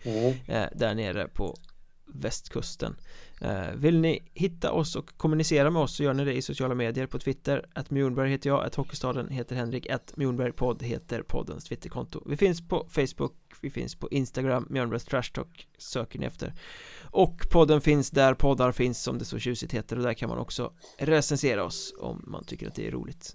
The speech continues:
Speaker 2: Sånt gillar vi. Lite interaktion är kul. Kom gärna och
Speaker 1: Ja.
Speaker 2: med feedback och föreslå ämnen.
Speaker 1: Gör det.
Speaker 2: Så hörs vi om två veckor igen.
Speaker 1: Det gör vi.
Speaker 2: Ha det gött.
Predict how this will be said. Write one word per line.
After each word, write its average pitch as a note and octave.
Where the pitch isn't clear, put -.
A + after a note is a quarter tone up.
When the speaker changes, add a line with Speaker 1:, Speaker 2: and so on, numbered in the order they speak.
Speaker 2:
Sånt -
gillar D#3+
vi. A#2
Lite D3
interaktion F3+
är E3
kul. E3+
Kom E3+
gärna D#3+
och C#3
Speaker 1:
Ja. -
Speaker 2:
med E3
feedback C#3
och C#3+
föreslå C#3
ämnen. A#2+
Speaker 1:
Gör B2
det. B2
Speaker 2:
Så -
hörs -
vi D3
om -
två C3+
veckor C3
igen. E3
Speaker 1:
Det C3
gör C#3
vi. B2+
Speaker 2:
Ha C#3+
det C#3
gött. C3+